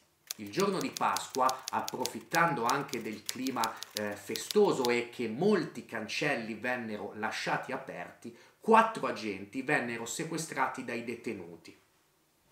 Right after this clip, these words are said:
Qualcuno lanciò delle bombe a mano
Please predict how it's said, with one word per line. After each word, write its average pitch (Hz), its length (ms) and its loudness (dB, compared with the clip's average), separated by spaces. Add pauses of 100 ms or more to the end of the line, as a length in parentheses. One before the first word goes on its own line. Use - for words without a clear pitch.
(600)
Qualcuno 139 840 2
lanciò 165 500 2
delle 135 240 2
bombe 143 460 0
a 131 100 2
mano 104 460 -4